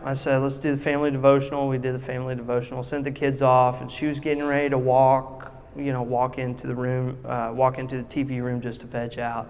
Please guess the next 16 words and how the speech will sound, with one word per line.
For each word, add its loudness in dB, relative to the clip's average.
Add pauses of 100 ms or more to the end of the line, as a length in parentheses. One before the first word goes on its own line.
(600)
And 8
I 10
said, 8
"Hold 12
on, 12
hold 10
on." 8
I 0
said, 0 (840)
"We 8
need 10
to 4
start 2
back 0
praying -4
again. -14